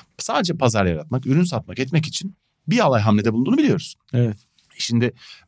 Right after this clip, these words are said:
Speaker 1: buna karşı devletler de kendilerini korumaya alıyorlar.
Speaker 2: Doğru.
Speaker 1: Bir taraftan Çin de alıyor, Amerika da alıyordu, başka ülkeler de alıyor. Şimdi bu kadar büyük kavgaların olduğu bir ortamda tabii ki kültürel olarak kendini korumaya çalışan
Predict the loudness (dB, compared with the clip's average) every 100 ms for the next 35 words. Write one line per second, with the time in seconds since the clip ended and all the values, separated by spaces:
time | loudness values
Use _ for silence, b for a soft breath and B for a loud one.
0 | -8 -2 0 2 2 2 2 4 4 4
1 | 2 2 2 4 4 2 4 4 4 2
2 | 0 -4 -12 -20 _ _ _ -10 -6 -2
3 | 0 2 2 0 -4 -2 0 2 4 2
4 | 0 -2 -2 -4 -2 0 2 0 0 -2
5 | -2 -4 0 0 0 -2 -4 -4 -4 -2
6 | 0 2 2 2 0 0 2 2 2 2
7 | 0 0 -2 -2 -6 -6 -8 -10 _ _
8 | -6 -4 -4 -6 -8 -4 -2 0 0 -4
9 | -2 0 0 0 2 2 2 0 -4 -4
10 | -6